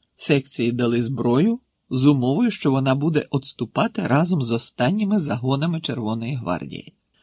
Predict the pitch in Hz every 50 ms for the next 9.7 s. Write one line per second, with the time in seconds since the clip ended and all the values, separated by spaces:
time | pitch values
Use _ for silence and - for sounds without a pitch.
0 | _ _ _ - - _ _ _ _ _ - 151 131 131 147 143 151 160 185 208
1 | 247 240 - - - 147 160 185 185 180 143 131 123 139 143 147 165 151 127 127
2 | 131 143 147 151 - - 127 113 107 104 - 101 104 98 98 - - - - _
3 | _ _ _ _ _ _ _ - 139 170 160 156 160 151 147 - - 147 135 131
4 | 156 170 180 180 - - 113 110 104 - - - 123 139 139 135 131 139 127 131
5 | 135 143 143 147 151 147 - 143 139 139 139 139 139 143 139 - - - 156 165
6 | 165 - 156 139 139 139 135 139 131 135 139 135 120 120 117 - - - - -
7 | _ _ _ _ _ _ _ _ - 135 139 139 139 135 - - 226 220 214 _
8 | _ _ _ _ _ _ _ _ - 127 143 147 147 - - 131 135 131 127 127
9 | 127 120 123 120 135 147 160 170 - - - 101 104 -